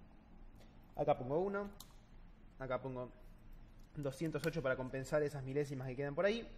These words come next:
Y acá estamos listos para poder arrancar. Me voy a traer acá la referencia. Ahí,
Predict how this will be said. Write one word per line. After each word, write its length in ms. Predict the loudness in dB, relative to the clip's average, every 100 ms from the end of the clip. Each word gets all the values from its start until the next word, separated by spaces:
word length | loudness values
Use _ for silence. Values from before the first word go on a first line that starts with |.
| -2 -2 -10 -4
Y 80 | 4
acá 120 | 4
estamos 240 | 6 4 4
listos 300 | 2 0 0
para 180 | 2 4
poder 200 | 2 2
arrancar. 360 | -4 -6 -10 -12 -16 -16 -16 -18 -4
Me 80 | 6
voy 80 | 6
a 80 |
traer 180 | 8 6
acá 340 | 8 8 6 4 -8 -14 2
la 160 | 4
referencia. 640 | 4 4 4 4 4 0 0 -4 -12 -12 -12 -12 -16 -16 -16 -16 -14 -14 -14 -14 -16 -18 -18 -18 -18 -18 -18 -18 -18 -16 -14 -14 -12
Ahí, 540 | -8 -4 -2 -2 -2